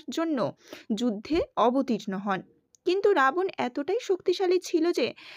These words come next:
তাকে পরাজিত করা শ্রীরামের পক্ষে কঠিন হয়ে পড়ে। তখন ভগবান ব্রহ্মা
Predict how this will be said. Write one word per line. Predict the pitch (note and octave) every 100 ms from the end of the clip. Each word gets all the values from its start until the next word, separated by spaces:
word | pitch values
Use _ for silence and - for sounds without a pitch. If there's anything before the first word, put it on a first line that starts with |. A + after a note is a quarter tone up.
| -
তাকে | C4 C4 C4+
পরাজিত | A#3 A#3 C4 D#4
করা | F4 E4+ E4+ C4+
শ্রীরামের | D4+ - C4 A#3 C4 D#4+
পক্ষে | C4+ C4 F4+ A4+
কঠিন | - C4 D4 C#4
হয়ে | A3+ G3
পড়ে। | G3 F#3+ G3+ _ _ _ _ - - -
তখন | - - - A#4+ E4+ C5
ভগবান | C4+ C4+ C#4+ C#4+ C4+
ব্রহ্মা | C4 C4+ E4+